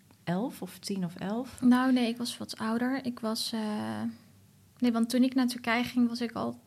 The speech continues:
Speaker 2: twaalf,
Speaker 1: Oh, oké.
Speaker 2: twaalf, weet
Speaker 1: Dus
Speaker 2: je wel,
Speaker 1: je was wat
Speaker 2: twaalf en een half,
Speaker 1: ouder,
Speaker 2: ja.
Speaker 1: ja.
Speaker 2: Dus ik was, ehm, veertien.
Speaker 1: Ja, dus je kon het echt wel heel goed, je kunt het je ook heel goed herinneren.
Speaker 2: Ja.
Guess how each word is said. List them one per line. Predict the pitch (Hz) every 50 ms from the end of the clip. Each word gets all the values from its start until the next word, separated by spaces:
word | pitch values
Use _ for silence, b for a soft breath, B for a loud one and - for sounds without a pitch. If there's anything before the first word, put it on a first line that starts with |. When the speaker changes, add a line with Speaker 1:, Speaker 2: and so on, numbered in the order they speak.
| -
Speaker 2:
twaalf, | - - - 233 220 214 208 208 208 220 226 - - - - - -
Speaker 1:
Oh, | - 196
oké. | 208 - -
Speaker 2:
twaalf, | -
weet | 175 165 165 160
Speaker 1:
Dus | - - 165
Speaker 2:
je | -
wel, | - 175 175
Speaker 1:
je | 180
was | 180 -
wat | - -
Speaker 2:
twaalf |
en |
een | - 147
half, | - 156
Speaker 1:
ouder, | 156 156 165 175
Speaker 2:
ja. | 175 -
Speaker 1:
ja. | 160 B B B B B B B B B B
Speaker 2:
Dus | - 240 254 247 -
ik | - 262 247
was, | - 254 262 254 254 - - - - - - -
ehm, | - - 254 254 247 247 247 247 247 247 247 240 233 B B B B B B B B B B B B B _ _ - - - -
veertien. | - - 254 254 240 220 - 349 392 480 - - - -
Speaker 1:
Ja, | - 190 151 - 131
dus | 165 175
je | 180
kon | 185 185 185
het | 185 190
echt | - 165 180 -
wel | - 170
heel | 170 180 180 180
goed, | 180 180 - 190 180 180 - -
je | - 170 165
kunt | - 185 175 165
het | - -
je | - 170
ook | 165 -
heel | 180 180
goed | 180 180 175 -
herinneren. | 170 170 165 165 160 156 156 151 156
Speaker 2:
Ja. | 247 247 240 -